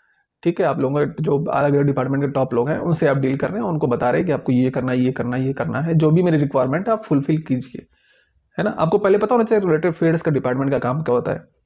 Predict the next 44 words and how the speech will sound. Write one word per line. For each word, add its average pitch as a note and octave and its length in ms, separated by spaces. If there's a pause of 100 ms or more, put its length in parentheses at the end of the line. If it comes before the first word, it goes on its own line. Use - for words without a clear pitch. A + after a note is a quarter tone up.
जैसे E3+ 360 (200)
कोई C3+ 140
कंपनी D3 380
है, G3+ 200
वो C#3 380
इंडिया C#3+ 240
में D3+ 140
भी E3+ 140
है D#3 260
उसका E3 220
प्लांट D#3+ 420
और C#3 160
वो D3 340 (300)
यूएस C#3+ 300
में D3 100
भी D3+ 100
अपने D#3+ 180
प्रोडक्ट C#3+ 240
को D#3 80
सेल D3+ 200
कर D#3 140
रही D#3 140
है, G#3+ 200 (260)
यूके C3 180
में D#3 100
भी D#3 60
सेल D#3 220
कर D#3 140
रही D#3+ 140
है, G#3+ 100
साउथ B2 180
अफ्रीका A#2+ 300
में D#3+ 60
भी D3+ 60
सेल D#3 180
कर D#3 120
रही G#3 140
है, - 60
ऑस्ट्रेलिया C3+ 300
में A2 80
भी - 120
सेल - 60
कर - 120
रही - 160